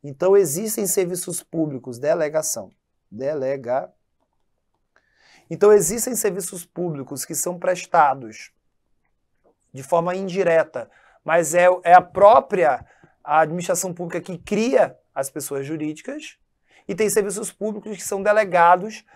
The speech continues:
para pessoas jurídicas, pessoas já existentes. Isso mesmo.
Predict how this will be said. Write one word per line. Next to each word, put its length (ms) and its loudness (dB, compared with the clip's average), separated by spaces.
para 360 6
pessoas 720 0
jurídicas, 680 -2
pessoas 680 -4
já 220 4
existentes. 720 -8
Isso 280 -14
mesmo. 360 -12